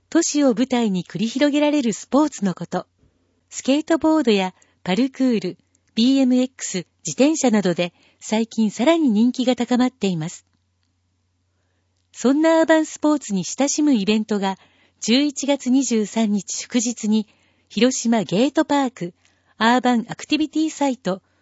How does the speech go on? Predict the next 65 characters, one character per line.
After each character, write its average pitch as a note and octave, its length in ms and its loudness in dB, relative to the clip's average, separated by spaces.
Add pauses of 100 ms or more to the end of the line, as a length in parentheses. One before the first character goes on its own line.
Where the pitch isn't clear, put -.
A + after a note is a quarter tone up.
(300)
中 A#3+ 240 -2
区 A3 160 -4
元 F3+ 260 -2
町 B3+ 280 -2
五 A#3 180 2
で D4 120 0
開 F3+ 200 -6
催 A3+ 240 -2
さ A3 140 -6
れ G#3 100 -2
ま G3 120 -4
す。 - 160 -16 (1400)
間 F3+ 100 -4
近 C4+ 240 -2
で C4 140 0
観 G#3 240 -2
戦。 G3 400 -6 (840)
当 A3+ 180 2
日 A3+ 280 -6
は、 G3 180 -6 (300)
三 B3+ 300 0
競 D4+ 200 0
技 C#4 140 0
ご C#4+ 100 -4
と B3+ 140 0
の F#3+ 200 -4 (180)
ス - 140 -16
テ B3 220 0
ー - 20 0
ジ、 F#3 320 -6
ブ F#3 180 -2
ー C4+ 80 0
ス - 140 -8
が C#4+ 100 4
設 C4+ 200 4
け C4 140 0
ら A#3+ 100 0
れ、 F3+ 160 -4 (400)
そ - 160 -4
れ B3+ 80 4
ぞ E4 140 0
れ D#4+ 100 0
の C4 100 2
プ G#3+ 140 -4
ロ A#3 100 0
グ B3+ 100 0
ラ A#3 100 0
ム F#3+ 100 -2
を E3+ 100 -6
楽 F3 200 -4
し C#4+ 160 0
む C#4+ 80 2
こ A3+ 100 -4
と G3 100 -4
が E3 100 -6
で D#3 100 -12
き - 120 -10
ま D#3+ 120 -6
す。 - 160 -20 (1160)
二 C#4 120 -4
千 D4 320 0
二 C4+ 100 2
十 A#3 240 -2
四 F3+ 140 -6
年、 F#3 240 -6